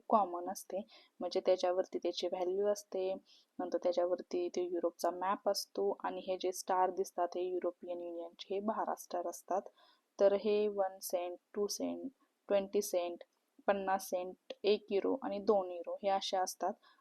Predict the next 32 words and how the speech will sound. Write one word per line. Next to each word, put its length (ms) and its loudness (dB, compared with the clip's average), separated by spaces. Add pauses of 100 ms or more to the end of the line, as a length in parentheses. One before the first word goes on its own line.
आणि 160 -2
त्यांची 240 2
दुसरी 420 0
जी 160 2
साइड 300 2
असते 400 -2 (140)
तुम्हाला 300 -4
दाखवते, 400 -4 (480)
ही 60 -6
प्रत्येक 480 -2
युरोची 320 0
दुसरी 340 -2
साइड 260 -2
आहे. 300 -4 (2250)
तर 60 4
ही 260 6
प्रत्येक 500 4
कंट्रीनुसार 560 4
चेंज 460 0
होत 200 2
असते. 280 -2 (400)
तर 100 8
माझ्याकडे 380 2
आता 220 0
हे 160 4
लक्झेंबर्गचे 720 2
कॉइन 300 -4
आहेत, 240 -4 (420)
त्यामुळे 240 -2
त्याच्यावरती 640 2
ग्रँड 360 0
डूक 120 -2